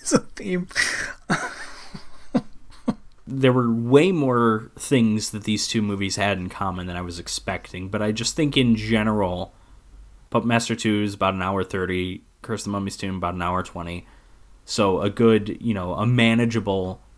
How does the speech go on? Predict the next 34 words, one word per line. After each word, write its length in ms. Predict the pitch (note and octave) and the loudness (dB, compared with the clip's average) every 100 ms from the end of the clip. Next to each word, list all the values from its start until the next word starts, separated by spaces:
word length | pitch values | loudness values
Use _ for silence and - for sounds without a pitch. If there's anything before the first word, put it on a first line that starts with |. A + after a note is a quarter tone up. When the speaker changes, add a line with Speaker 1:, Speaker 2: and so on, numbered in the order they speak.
| - - A#2+ | -20 -14 0
Speaker 2:
length 460 | G#2 A2 - - | 2 2 0 -2
double 260 | G#2+ G2 G2 | -2 -2 -4
feature, 400 | - G2+ - G#2 | -2 -4 -2 -4
I 60 | |
think, 180 | F#2+ G2 | -4 -6
never 240 | F#2+ F2 E2+ | -6 -6 -4
hurts. 440 | F#2+ F#2 - - - - - _ - - | -2 -2 -4 -10 -14 -20 -20 _ -20 -4
And 220 | A#2+ A#2 | 2 4
then 140 | A#2+ B2 | 4 4
also, 360 | B2 B2+ C3+ A#2 | 4 4 2 4
like, 280 | A2+ G#2+ | 2 2
you 160 | - D3 | -2 -2
get 140 | E3 | 0
that 160 | E3 D3+ | 0 0
slow 680 | - - D3+ C#3 C3+ C#3+ C3+ | 0 0 4 6 8 8 4
build 540 | B2+ - A#2+ A#2+ A#2 | 0 0 2 2 2
up 320 | A2+ A#2 A#2 | 2 2 2
with 320 | A#2 G#2 - - - | 0 0 -2 -20 -20
Curse 240 | - C3 A#2+ | 2 2 4
of 40 | |
the 60 | A#2+ | 2
Mummy's 340 | A2+ A2+ A2 | 4 4 2
Tomb 320 | - A2 G#2+ | -2 0 0
that 120 | G#2 G#2+ | 2 2
eventually 540 | G#2 A#2+ C3 - A#2 | 2 2 0 2 2
goes 320 | A2 G#2 G2+ | 2 0 2
off 420 | G2+ F#2+ F#2+ - - | 2 2 0 -4 -8
into 400 | G#2+ G2+ G#2+ G2 | -6 -4 -4 -4
a 40 | |
pretty 320 | F#2+ A#2+ G#2+ | -2 0 2
exciting 540 | G2+ - G#2 G2 G2 F#2+ | 0 -2 -2 0 -2 -2
last 300 | F#2 F#2+ - | -4 -4 -2
half 260 | G2 F2+ | -4 0
hour. 480 | F2+ F2+ F#2 F2+ F#2 | -2 0 0 -2 -4